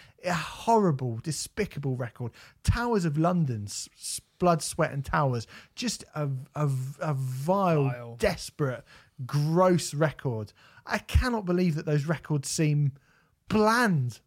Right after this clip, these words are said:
Speaker 1: by comparison
Speaker 2: Mm.
Speaker 1: to this
Speaker 2: Yeah, they do, don't they?
Speaker 1: fucking piece of shit, this unbearable piece of shit.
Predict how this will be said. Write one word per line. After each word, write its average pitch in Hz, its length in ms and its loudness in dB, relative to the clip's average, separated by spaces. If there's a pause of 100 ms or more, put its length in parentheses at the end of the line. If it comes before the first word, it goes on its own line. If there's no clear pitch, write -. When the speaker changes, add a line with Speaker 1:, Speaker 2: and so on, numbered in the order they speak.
Speaker 1:
by 151 160 4
comparison 147 880 0
Speaker 2:
Mm. 123 360 -16
Speaker 1:
to 175 100 -4
this 165 200 0
Speaker 2:
Yeah, 196 360 -2 (100)
they 165 80 -16 (100)
do, - 100 -18
don't 269 160 -16
they? - 100 -20
Speaker 1:
fucking 180 640 2 (360)
piece 262 560 2
of 160 300 0
shit, - 840 -4
this 185 300 -4
unbearable 196 1200 0 (400)
piece 190 320 -2
of 160 100 -2
shit. - 520 -4